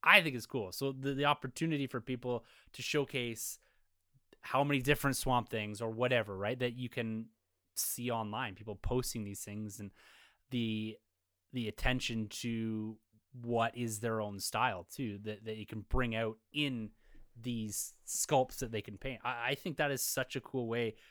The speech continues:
to continue to be a collector-driven company, 'cause that's really what McFarlane is fundamentally, right? These are very collector-focused and fan-focused action figures.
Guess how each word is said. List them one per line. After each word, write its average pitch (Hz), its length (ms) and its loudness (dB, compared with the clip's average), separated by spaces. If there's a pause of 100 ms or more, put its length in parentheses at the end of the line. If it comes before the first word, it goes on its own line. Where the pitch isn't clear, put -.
(160)
to - 100 -8
continue 147 540 2
to - 140 -8
be 120 520 -2 (400)
a 131 120 0
collector-driven 110 1200 0 (320)
company, 104 480 -6 (120)
'cause 120 100 -4
that's 165 180 2
really 143 340 6
what 110 300 0 (120)
McFarlane 107 580 -2
is 98 200 -8 (160)
fundamentally, 101 680 -2
right? 92 220 -12
These 117 220 -6
are 98 180 -6 (460)
very 151 220 4
collector-focused 107 800 -4
and 101 100 -8
fan-focused 104 880 -6 (280)
action 113 360 0
figures. - 440 -18